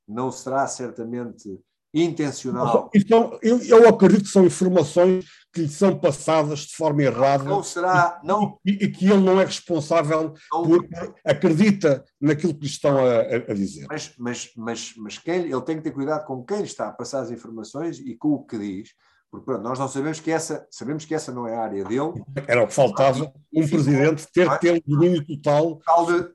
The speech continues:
Speaker 2: todas as
Speaker 1: não tem
Speaker 2: áreas.
Speaker 1: não é? Mas não pode vir dizer que é o plantel mais valioso e somar os, o, o valor dos jogadores todos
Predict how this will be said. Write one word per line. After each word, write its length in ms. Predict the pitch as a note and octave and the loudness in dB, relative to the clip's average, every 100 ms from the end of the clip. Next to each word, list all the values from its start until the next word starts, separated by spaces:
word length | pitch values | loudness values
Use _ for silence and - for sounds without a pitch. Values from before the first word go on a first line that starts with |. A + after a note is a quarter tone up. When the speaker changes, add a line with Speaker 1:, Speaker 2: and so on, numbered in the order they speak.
| - | -8
Speaker 2:
todas 100 | E3 | -2
as 0 | |
Speaker 1:
não 140 | E3 D#3 | 0 0
tem 100 | B2 | -2
Speaker 2:
áreas. 340 | G#2 G2+ - _ _ _ - | -2 -10 -12 _ _ _ -6
Speaker 1:
não 80 | B2 | -4
é? 160 | D#3+ - | -4 -4
Mas 240 | E3 F3 | -2 0
não 260 | G3+ G3+ F#3+ | 2 0 0
pode 340 | G#3+ F#3 B2 | 0 2 0
vir 120 | C3 | -8
dizer 220 | B2 D#3 C3+ | -8 -10 -8
que 80 | A2+ | -10
é 20 | |
o 60 | |
plantel 300 | A2+ G#2+ A2 | -10 -10 -10
mais 220 | G2 G#2 G2 | -12 -14 -12
valioso 720 | A#2+ B2 C3 C#3+ D3 E3 - | -8 -4 -4 -4 -6 -12 -10
e 120 | D#3+ | -8
somar 760 | - - E3 E3 D#3 D3 D3 G3 _ _ _ _ _ _ _ | -8 -6 -2 0 0 -2 -6 -12 _ _ _ _ _ _ _
os, 300 | C#3+ C3+ - | -4 -4 -4
o, 340 | D#3+ C#3+ C#3+ | -4 -2 -2
o 60 | D#3 | -2
valor 400 | C3 E3 F#3 F#3 | 0 2 4 2
dos 180 | D#3 C3+ | 0 -4
jogadores 440 | C#3 D3+ D#3 D#3 | -6 -6 -6 -8
todos 560 | - E3+ F#3 F#3+ G#3 | -6 -4 -2 -4 -10